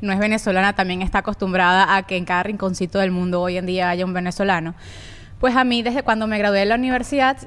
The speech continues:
yo me gano la oportunidad de estudiar un posgrado, una beca en España, y me voy para España. Y ahí comenzó este camino de vivir en distintas ciudades. Viví en Madrid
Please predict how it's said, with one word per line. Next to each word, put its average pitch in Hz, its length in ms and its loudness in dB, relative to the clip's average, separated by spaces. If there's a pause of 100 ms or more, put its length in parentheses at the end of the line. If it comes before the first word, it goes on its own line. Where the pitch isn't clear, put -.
yo 185 580 2
me 190 140 -2
gano 196 180 0
la 220 80 2
oportunidad 196 460 -2
de - 40 -10
estudiar 180 300 0
un 170 80 -2
posgrado, 190 560 2
una 170 240 -4
beca 180 400 -4
en 226 180 -8
España, 233 500 -2
y - 80 -12
me 208 120 -8
voy 226 140 -4
para - 180 -12
España. - 360 -14 (800)
Y 226 60 -2
ahí 214 180 2
comenzó 262 640 -2 (460)
este 226 340 -2
camino 233 580 0
de 247 260 0
vivir 226 580 -4
en 202 160 -2
distintas 180 420 -6
ciudades. 151 340 -4
Viví 175 260 0
en 170 120 -2
Madrid 175 340 -4